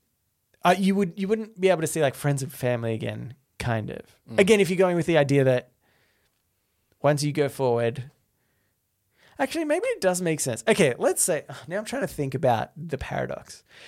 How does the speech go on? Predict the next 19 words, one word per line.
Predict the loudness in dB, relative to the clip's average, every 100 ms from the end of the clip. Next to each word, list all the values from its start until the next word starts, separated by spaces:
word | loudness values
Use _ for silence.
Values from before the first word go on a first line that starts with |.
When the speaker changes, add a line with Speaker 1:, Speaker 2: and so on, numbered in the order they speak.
| -20 _ _ _ -6
Speaker 1:
If | 2
I | 4
went | 4 2 -2
forward | -2 2 4 2 0 -6 -20 -20 _ _ _ _ _ _ _ _ -8
and | -4
I | -2
saw | -4 -4 -4
that | -2 -6 -8 -16 _ _ _ _ _ _ _ _ _ -8
Apple, | -6 -2 -4 -4 -8 _ _ _ _ _ _ _ -6
again, | 0 2 2 -2 -14 _
Speaker 2:
Mm-hmm. | -16 -14 -16 _
Speaker 1:
took | 0 0 4
over | 2 2
the | -2
world, | 0 2 2 -2 -10
Speaker 2:
Yeah. | -10 -10 _ _ _ _ _ _ _ _
Speaker 1:
even | -2 -2 0
more | -2 0 0
so, | -4 -8